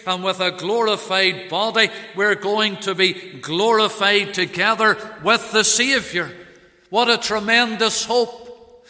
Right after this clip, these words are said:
What an assurance, what an anticipation of future blessing.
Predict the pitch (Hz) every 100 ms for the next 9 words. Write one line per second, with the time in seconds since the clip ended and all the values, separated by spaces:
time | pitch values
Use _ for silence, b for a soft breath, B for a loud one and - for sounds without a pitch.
0 | B 170 233 226 220 214 196 - 220 240
1 | 247 226 180 - 208 226 226 - 180 190
2 | 190 185 214 226 - 208 - 226 240 -
3 | 190 185 180 - 214 220 220 208 202 196
4 | 220 226 - 214 165